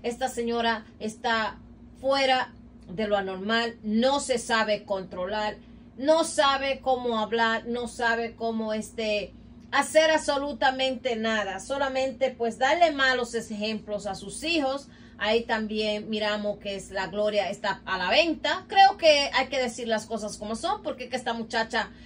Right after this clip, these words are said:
eh, está de un, de un novio a otro. Ahora miramos que ahí anda, pues, con uno ahí del grupo, calladita. Así se ve ella más bonita. Pero déjeme decirle que todo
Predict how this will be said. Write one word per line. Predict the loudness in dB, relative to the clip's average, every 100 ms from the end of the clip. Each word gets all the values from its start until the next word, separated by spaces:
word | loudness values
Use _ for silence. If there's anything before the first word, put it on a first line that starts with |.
| -10
eh, | -2 0 0
está | -2 0 2 2
de | 2
un, | 0 0 -2 -4 -12 -20 -20 -20 -20 -20 -8
de | 0 2
un | 2
novio | 2 2 2 0 2
a | 4 4
otro. | 4 2 0 -2 -4 -12 -20 -4
Ahora | 0 2 2
miramos | 0 0 0 -2 -4
que | -2
ahí | 0 0
anda, | -2 -2 -2 -4
pues, | -8 -6
con | -4 -4 -6 -10
uno | -6 -2 2
ahí | 2 2 0
del | -2 -2
grupo, | -2 -2 -2 -2 -6
calladita. | -4 -6 -6 -8 -10 -6 -6 -6 -14 -12
Así | -10 -8 -8
se | -2 -2
ve | -2
ella | -2 -4
más | -4 -8 -8
bonita. | -10 -8 -8 -6 -8 -6
Pero | -6 -4
déjeme | -4 -4 -4
decirle | -4 -2 -2 -2 -6
que | -16
todo | -10 -2 0 2 -2